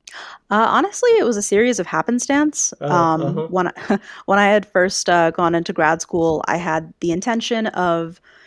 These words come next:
Speaker 1: you know, in thinking about which population should I work with.
Speaker 2: Mm-hmm.
Speaker 1: Um, I had wanted to work with, uh, L G B T Q plus youth, or rather L G B T Q plus people,
Speaker 2: Mm-hmm.
Speaker 1: and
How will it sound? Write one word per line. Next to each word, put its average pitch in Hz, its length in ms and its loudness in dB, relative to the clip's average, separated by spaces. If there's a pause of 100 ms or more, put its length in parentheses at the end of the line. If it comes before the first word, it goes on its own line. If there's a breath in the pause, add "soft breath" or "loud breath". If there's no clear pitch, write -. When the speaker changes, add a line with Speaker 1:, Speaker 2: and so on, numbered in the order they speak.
(160 loud breath)
Speaker 1:
you 208 140 -2
know, 170 180 0
in 165 160 -2
thinking 175 300 -4
about 160 280 0
which 165 220 -2
population 160 600 -4
should 160 180 -6
I - 20 -2
work 185 320 -4
with. 185 420 -2
Speaker 2:
Mm-hmm. 143 160 -4
Speaker 1:
Um, 160 540 -4 (300)
I 165 240 0
had 165 220 -8
wanted 160 320 -4
to 165 120 -4
work 156 300 -2
with, 160 360 -2 (460 loud breath)
uh, 165 320 0
L 170 220 -2
G 170 100 -6
B 165 140 -8
T 170 180 -10
Q 160 500 -4 (120)
plus 160 360 -8
youth, 196 540 -4 (500 soft breath)
or 196 220 2
rather 208 340 2
L 196 160 2
G 190 80 -4
B 202 60 -2
T 202 140 -6
Q 208 100 -8
plus 156 240 -6
people, 277 580 -4
Speaker 2:
Mm-hmm. 175 100 -2
Speaker 1:
and 170 460 0